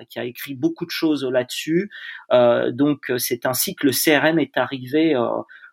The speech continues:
euh, dans le monde, euh, de la santé. Alors, un dernier point, parce que vous en avez parlé, Eric, nous, sur le, d'un point de vue de la régulation, euh, il n'y a guère qu'aux États-Unis que les anesthésistes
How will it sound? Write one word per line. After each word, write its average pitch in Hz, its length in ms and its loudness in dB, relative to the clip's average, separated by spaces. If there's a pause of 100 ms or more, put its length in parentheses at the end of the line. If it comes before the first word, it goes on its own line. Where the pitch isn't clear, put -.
(140)
euh, 110 240 0
dans 147 220 4
le 147 140 4
monde, 170 320 4
euh, 123 600 -2
de 123 160 0
la 151 160 4
santé. - 500 -10
Alors, 160 420 2 (160)
un 170 100 4
dernier 180 380 2
point, 196 440 0
parce 135 200 -10
que - 140 -6
vous 139 420 -2
en 143 100 0
avez 143 220 0
parlé, 165 360 4
Eric, 165 360 2
nous, 180 240 4
sur 143 240 -4
le, 143 240 0
d'un 135 180 -2
point 156 200 2
de 151 80 0
vue 165 100 2
de 151 60 4
la 139 100 4
régulation, 139 920 0
euh, 127 220 -10
il 143 100 -4
n'y 156 100 0
a 147 60 4
guère 165 240 0
qu'aux 170 120 0
États-Unis 156 720 0
que - 100 -16
les 139 160 -4
anesthésistes 139 920 -6